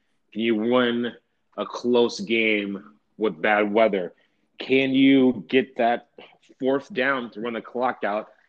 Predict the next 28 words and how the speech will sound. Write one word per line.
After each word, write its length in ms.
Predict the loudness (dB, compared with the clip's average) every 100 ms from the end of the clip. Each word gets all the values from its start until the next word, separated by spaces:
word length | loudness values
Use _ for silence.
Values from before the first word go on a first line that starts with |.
| -12
in 100 | -10
the 100 | -10 -4
fourth 220 | -4 -4
quarter 280 | -6 -2 -2
when 140 | -2
you're 100 | -4
up 120 | -4 -4
by 220 | -6 -6 -6
three? 280 | -4 -4 -10 _ _ _ _ _ _ _ _
You 60 | -12
know, 180 | -10 -10
can 180 | -2
you 120 | 0 2
come 180 | 0
from 140 | 0 -2
behind? 520 | -2 0 0 -2 -10 _ _
And 100 | -8
I 80 | -4
think 240 | -4 -4
Buffalo 320 | -4 -4 -2
has 80 | -2
shown 300 | -4 -8 -4
they 80 | -4
can 100 | -2
do 120 | -4
all 240 | -2 -2 -2
those 200 | -4 -12
things. 400 | -20 -20 -20